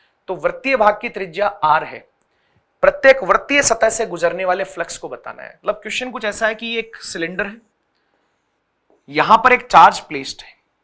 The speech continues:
और इस सिलेंडर के इस कर्व्ड सरफेस से जो फ्लक्स क्रॉस कर रहा है that one is phi, तो मुझे इसकी सर्कुलर सरफेस से क्रॉसिंग फ्लक्स बताना है। मैंने कहा भाई साहब देखो ऐसा,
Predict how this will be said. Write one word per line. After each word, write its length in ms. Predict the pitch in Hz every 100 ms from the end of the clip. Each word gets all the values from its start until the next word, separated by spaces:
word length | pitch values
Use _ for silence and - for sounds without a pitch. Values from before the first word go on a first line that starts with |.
| _ _ _ _ _ _ _ _ -
और 120 | 233
इस 80 | 262
सिलेंडर 460 | - 196 196 220 254
के 180 | 247 233 -
इस 140 | 247 - -
कर्व्ड 240 | 240 262 277
सरफेस 540 | - 202 - 196 196
से 180 | - 160
जो 140 | 180 202
फ्लक्स 400 | - 143 - -
क्रॉस 280 | 190 208 -
कर 160 | 160
रहा 160 | 147 170
है 60 |
that 220 | 156 151 170
one 140 | 185
is 160 | 185 -
phi, 200 | - 156 135 _ _ _ _ _ _ _
तो 60 | 180
मुझे 260 | 175 196 220
इसकी 400 | 214 - 175 - _ _
सर्कुलर 560 | - 185 185 - 277 277
सरफेस 460 | - 208 - 208 202
से 160 | -
क्रॉसिंग 480 | 190 - 180 - 220
फ्लक्स 300 | 208 190 -
बताना 320 | 147 - -
है। 100 | - _ _ _ _ _ _ _ _ _ _
मैंने 120 | 147
कहा 80 | 196
भाई 140 | 214 208
साहब 140 | 226
देखो 180 | 208 208
ऐसा, 280 | 151 -